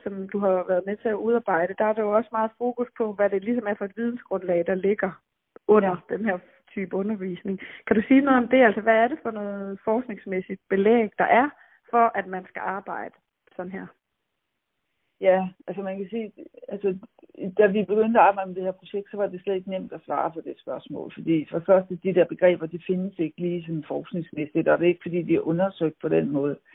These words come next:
Speaker 1: Mm.
Speaker 2: Men da vi så begyndte, ja, at, at, at finde ud af, hvordan, altså hvad ligger der så af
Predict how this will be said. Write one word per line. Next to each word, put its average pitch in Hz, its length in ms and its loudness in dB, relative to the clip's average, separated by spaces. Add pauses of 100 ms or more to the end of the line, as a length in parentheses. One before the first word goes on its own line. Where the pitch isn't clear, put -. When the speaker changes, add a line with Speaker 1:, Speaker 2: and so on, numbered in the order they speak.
(280)
Speaker 1:
Mm. 208 160 -16 (440)
Speaker 2:
Men 196 140 4
da 196 80 6
vi 196 140 2
så 233 120 6
begyndte, 214 420 0 (220)
ja, 160 240 -2 (100)
at, 165 100 -6 (220)
at, 170 60 -6 (240)
at 170 140 -4
finde 202 140 -2
ud 196 40 8
af, 180 60 8
hvordan, 202 500 2
altså - 140 -12
hvad 196 200 4
ligger 208 300 -2
der - 220 -6
så 135 160 -8 (340)
af 160 80 -16